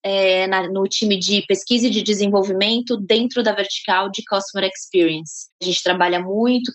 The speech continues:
com pesquisa, com sintetização e propostas de novos produtos e serviços pro Magalu. Então, a gente olha muito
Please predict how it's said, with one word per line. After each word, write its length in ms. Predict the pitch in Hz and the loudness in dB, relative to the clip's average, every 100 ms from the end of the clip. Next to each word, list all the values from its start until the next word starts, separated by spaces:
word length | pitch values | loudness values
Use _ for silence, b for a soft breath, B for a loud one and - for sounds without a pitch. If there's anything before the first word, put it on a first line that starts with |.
| _ | _
com 180 | 190 175 | -6 0
pesquisa, 640 | 170 - - 233 226 202 | -2 0 0 2 2 0
com 100 | 196 | -2
sintetização 1120 | - 196 180 - 180 170 165 - 214 214 214 | -10 -6 -6 -4 0 0 -2 0 2 2 0
e 80 | 214 | -2
propostas 760 | - 214 - 185 185 - 175 170 | -2 -4 2 2 0 -6 -8 -6
de 280 | 175 180 185 | -4 -4 0
novos 500 | 190 214 240 226 - | 2 2 2 -6 -6
produtos 460 | 196 180 190 208 196 | -4 -2 -2 -2 -8
e 60 | |
serviços 760 | - 190 185 185 202 - 202 - | -2 -2 0 -2 -4 -4 -8 -8
pro 160 | 185 | 0
Magalu. 380 | 208 214 214 160 | 2 2 0 0
Então, 160 | 156 165 | -6 -8
a 40 | |
gente 280 | 170 170 - | -8 -8 0
olha 240 | 170 170 | 2 2
muito 500 | 175 196 214 214 190 | 0 0 2 0 -2